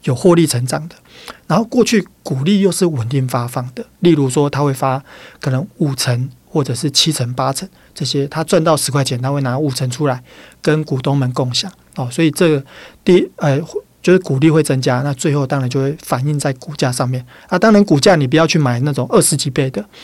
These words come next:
啊，我会建议你可能是十五倍以下或十四倍以下这样子的公司，哦，它明年它如果真的配发出高额的股利的话，是非常有机会。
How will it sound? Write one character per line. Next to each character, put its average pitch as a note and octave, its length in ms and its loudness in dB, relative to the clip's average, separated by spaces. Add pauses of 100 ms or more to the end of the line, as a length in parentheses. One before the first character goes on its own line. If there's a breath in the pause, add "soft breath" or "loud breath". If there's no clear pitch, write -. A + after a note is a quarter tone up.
(160 loud breath)
啊， C#3 100 -6
我 C3 80 -2
会 C3+ 80 -2
建 D3+ 160 0
议 C#3+ 60 0
你 C3+ 100 0
可 C3+ 140 -4
能 B2 80 -2
是 C#3+ 160 -2
十 - 420 -2
五 D#3+ 100 6
倍 D3 160 2
以 C3 80 -2
下 B2+ 240 -2 (280 soft breath)
或 D#3 100 -4
十 - 180 -2
四 D3 180 -2
倍 D3+ 160 -2
以 B2 140 -6
下 B2+ 280 -2 (320 soft breath)
这 - 140 -2
样 D3 100 0
子 C#3+ 140 -8
的 C3 100 -4
公 C3+ 280 -2
司， C3+ 380 -4
哦， B2 160 -8 (100)
它 C#3+ 340 -2 (420 loud breath)
明 D#3 220 4
年 C#3 200 2
它 D3 120 0
如 D#3+ 100 2
果 C3 80 0
真 G#3 320 2
的 - 160 2
配 D3+ 200 -2
发 C3 180 0
出 C#3+ 160 -2
高 C#3 220 0
额 C3 120 -2
的 C3 160 -4
股 C3 240 -10
利 D3 140 -2
的 C#3+ 140 -10
话， C3+ 340 -8
是 - 160 -4
非 C#3+ 140 0
常 C3+ 160 -2
有 B2 100 -2
机 C3 160 -4
会。 C3 180 -2